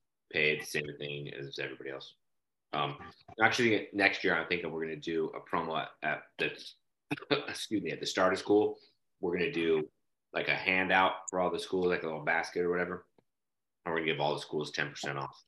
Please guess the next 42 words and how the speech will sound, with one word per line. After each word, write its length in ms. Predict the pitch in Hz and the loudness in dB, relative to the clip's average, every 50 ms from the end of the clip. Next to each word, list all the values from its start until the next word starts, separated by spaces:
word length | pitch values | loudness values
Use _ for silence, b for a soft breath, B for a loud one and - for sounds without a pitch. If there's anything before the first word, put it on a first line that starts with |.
| _ _ _ _ _ - | _ _ _ _ _ -12
Like, 100 | 76 73 | -10 -10
let 60 | - | -8
me 80 | 80 78 | -8 -8
see. 240 | - - 73 71 71 - - - - - _ _ _ _ _ _ _ - | -6 -2 -2 -2 -2 -2 -6 -8 -10 -12 _ _ _ _ _ _ _ 4
Let 120 | 98 107 113 | 6 8 10
me 80 | 120 | 10
go 160 | 120 117 110 - | 10 10 10 10
dom-, 320 | 107 98 98 95 - - - - | 8 6 6 4 2 0 -2 0
I'm 140 | 90 95 101 | 0 0 2
a 40 | 101 | 6
volume 440 | 113 147 165 180 180 175 160 151 143 | 10 12 12 12 12 12 12 10 10
guy, 360 | 143 139 135 135 131 131 127 - 110 | 10 12 12 12 12 10 8 6 4
right? 160 | 104 104 90 | 4 4 2
I'm 60 | - | 0
gonna 140 | 87 87 85 | -4 -6 -6
go 60 | 87 | -2
get 120 | 92 101 107 | 2 4 6
all 160 | 110 117 117 | 8 8 6
the 120 | 113 - | 6 4
fucking 240 | - 117 - - - - | 2 2 2 0 -4 0
schools, 500 | - 143 143 139 135 131 123 113 113 - | 6 8 12 12 12 12 12 12 8 4
trying 160 | - 104 95 92 | 0 0 0 0
to 40 | 92 | 0
go 60 | 90 | 0
get 100 | 92 95 | 2 2
'em 80 | 98 113 | 6 8
all. 400 | 117 117 113 110 110 - - - _ _ _ _ | 10 12 12 12 10 8 6 0 _ _ _ _
I'm 80 | - 90 | -2 -2
gonna 120 | 87 85 | 0 0
do 100 | 85 80 | -2 -2
ten 160 | - - 92 85 | -2 -4 -4 -4
percent 260 | - - 90 85 85 | -2 -2 -2 0 0
off 180 | 82 82 80 - | 0 0 0 0
for 100 | 80 78 | 0 0
all 140 | 76 78 73 | 2 0 -2
schools. 340 | - - - 76 71 - - _ _ _ _ _ _ _ _ _ _ _ _ _ _ _ _ _ _ _ _ _ _ _ _ _ _ - - - - | -4 -4 -4 -4 -4 -4 -8 _ _ _ _ _ _ _ _ _ _ _ _ _ _ _ _ _ _ _ _ _ _ _ _ _ _ -20 -20 -16 -14
I'm 1120 | - - - _ _ - - - _ _ _ _ _ _ _ _ - - _ _ 82 82 | -14 -14 -14 _ _ -20 -20 -20 _ _ _ _ _ _ _ _ -20 -20 _ _ -4 -2
gonna 120 | 82 82 78 | -2 -2 -2
just 220 | 80 80 80 - | -2 -4 -4 -2
dominate 540 | - 92 90 90 87 85 85 80 80 78 - | 0 2 4 4 2 2 2 0 -2 -2 -2
the 80 | 73 | -4
landscape. 560 | 78 80 78 78 76 73 - - 76 73 71 | -4 -2 -2 -2 -4 -6 -6 -6 -6 -6 -6